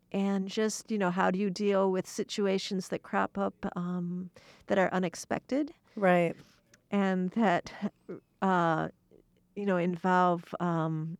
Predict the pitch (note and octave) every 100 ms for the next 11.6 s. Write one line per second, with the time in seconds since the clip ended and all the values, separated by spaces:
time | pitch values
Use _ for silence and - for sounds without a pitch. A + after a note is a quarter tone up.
0 | - - F3+ - G#3+ - F#3+ F#3 G#3 G3
1 | G3 F#3+ - E3 D#3 D#3 D#3+ D#3 - D#3
2 | D3+ D#3 D#3 - - _ _ _ F#3 E3
3 | E3 A3 G3+ F3+ - C4+ A#3+ G3+ F#3+ -
4 | F#3+ F#3 G3 G3 F#3 F3+ - F#3+ F#3+ G#3+
5 | G#3 F#3+ F#3+ F3+ - E3 F3+ G3 - F#3+
6 | F3+ E3 - - E3 E3 - E3 E3 G3
7 | F#3+ F3+ F#3 F#3 F#3 F#3 F3+ G#3 F#3+ F#3+
8 | F3 - - _ _ _ - F3+ F3+ F3+
9 | F3 F3+ G3 F#3+ F#3 - G3+ F3+ F3+ F3+
10 | F3 F3 - _ _ _ _ - F3+ F3+
11 | F3+ F3+ F3 E3 E3